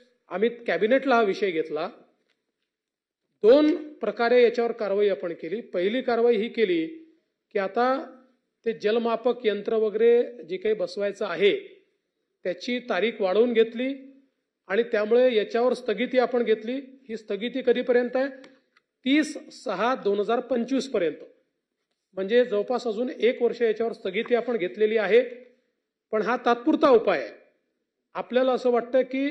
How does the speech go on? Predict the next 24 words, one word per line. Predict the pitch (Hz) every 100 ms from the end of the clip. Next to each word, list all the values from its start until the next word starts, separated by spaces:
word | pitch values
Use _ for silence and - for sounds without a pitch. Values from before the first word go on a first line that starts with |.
| -
जलमापक | 185 208 226 262 226
यंत्र | 233 262
तर | 247
आपल्याला | 220 262 262
बसवायचे | 240 294 285 190
आहे, | - - - _ _ _ _ _ _ _
किती | 202 240
पाणी | 233 247
वापरलं | 240 247 247
जातं, | 226 226 -
पण | - 285 320 -
त्या | 226 247
जलमापक | - 214 233 247 277 254
यंत्राप्रमाणे | 214 202 277 269 262 254 262
आपल्याला | 247 247 247
वसुली | 220 240 226
करायची | 226 196 190 196
नाही | 170 143
आहे. | 170 - _ _ _ _ -
त्यामुळे | 214 240
ती | 247 254
वेगळी | 240 262 294
गोष्ट | 220 -
आहे. | 175